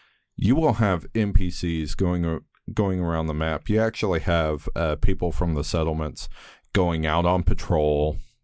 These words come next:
um, going out to scavenge for supplies, et cetera. You can actually, there's no direct mission to tie you to that,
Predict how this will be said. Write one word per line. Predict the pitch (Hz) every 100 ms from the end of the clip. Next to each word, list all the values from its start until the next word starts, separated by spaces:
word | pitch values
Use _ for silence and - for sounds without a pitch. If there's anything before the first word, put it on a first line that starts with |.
| _ _ _ _ _ _ _ - _ _ - - -
um, | 98 87 85
going | 113 107 101
out | 95 - -
to | -
scavenge | 85 - 92 87 92 87
for | - 92
supplies, | 85 - - 82 76 76 73
et | 80 -
cetera. | 90 80 - 67 69 - - - - - -
You | 107 349
can | - 233 147 -
actually, | 104 107 - 123 101 87 _ _ _ _ -
there's | 101 113 135 -
no | 104 101 117
direct | 117 101 95 101 -
mission | 90 90 90 82
to | 80
tie | - - 73
you | 78 92
to | 107 131
that, | 135 139 143